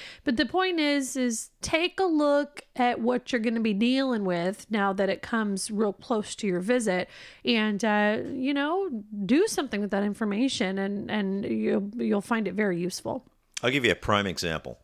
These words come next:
Speaker 1: Yes.
Speaker 2: You get into the park, let's say noon,
Speaker 1: Mm-hmm.
Speaker 2: and you want to get a fast pass for Space Mountain. But
Speaker 1: Of
Speaker 2: you
Speaker 1: course.
Speaker 2: notice that
Speaker 1: <laughs>
Speaker 2: as
Speaker 1: Yes, I
Speaker 2: you
Speaker 1: do. <laughs>
Speaker 2: look down at your fast pass return, it's like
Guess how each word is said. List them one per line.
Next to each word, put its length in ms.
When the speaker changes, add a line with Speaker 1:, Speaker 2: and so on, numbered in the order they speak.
Speaker 1:
Yes. 300
Speaker 2:
You 80
get 140
into 180
the 80
park, 460
let's 180
say 260
noon, 520
Speaker 1:
Mm-hmm. 100
Speaker 2:
and 720
you 360
want 380
to 640
get 160
a 20
fast 440
pass 280
for 200
Space 360
Mountain. 380
But 80
Speaker 1:
Of 100
Speaker 2:
you 60
Speaker 1:
course. 100
Speaker 2:
notice 400
that 360
Speaker 1:
<laughs> 140
Speaker 2:
as 260
Speaker 1:
Yes, 20
I 40
Speaker 2:
you 220
Speaker 1:
do. 260
<laughs> 100
Speaker 2:
look 240
down 280
at 200
your 440
fast 400
pass 500
return, 600
it's 180
like 280